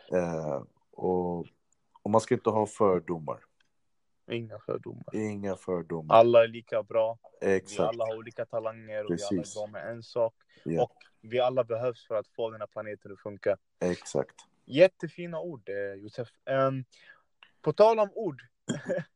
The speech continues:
Speaker 2: Om du ska sammanfatta hela den här resan med ett ord som du ska välja, vad skulle det ordet vara?
Speaker 1: Believe.
Speaker 2: Ja, bra att du svarar snabbt. Det verkar som att det är exakt, det kommer rakt från hjärtat.
Speaker 1: Mm.
Speaker 2: Och vad definierar du som believe?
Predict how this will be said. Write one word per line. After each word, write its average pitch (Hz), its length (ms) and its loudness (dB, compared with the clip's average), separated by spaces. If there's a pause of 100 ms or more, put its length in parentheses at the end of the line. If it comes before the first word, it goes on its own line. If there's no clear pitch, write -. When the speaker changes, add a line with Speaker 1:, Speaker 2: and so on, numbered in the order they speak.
(280)
Speaker 2:
Om 175 220 0
du 165 100 -12
ska 165 300 -4 (180)
sammanfatta 202 920 -4
hela 160 240 -4
den 156 120 -10
här 143 120 -4
resan 135 380 -10
med 117 120 -16
ett 143 220 -10
ord 110 280 -16 (220)
som 117 200 -10
du 113 80 -8
ska 113 220 0
välja, 101 360 0 (640)
vad 135 180 8
skulle 135 220 -8
det 120 100 0
ordet 113 320 -8
vara? 104 260 -6 (200)
Speaker 1:
Believe. 90 500 2 (1400)
Speaker 2:
Ja, 101 140 -8 (240)
bra 143 180 8
att 143 100 2
du 131 80 -14
svarar 135 360 -2
snabbt. 110 320 -14
Det 101 60 -20
verkar 107 240 -10
som 117 220 -14
att 107 180 -8
det 104 80 -10
är 101 40 -8
exakt, - 500 0
det 110 100 -8
kommer 113 280 -2
rakt 120 220 2
från 107 200 -12
hjärtat. 104 340 -8 (180)
Speaker 1:
Mm. 82 220 -4 (340)
Speaker 2:
Och - 180 6 (120)
vad 156 420 0
definierar 139 500 -12
du 127 80 -12
som 120 200 -16
believe? 110 280 -12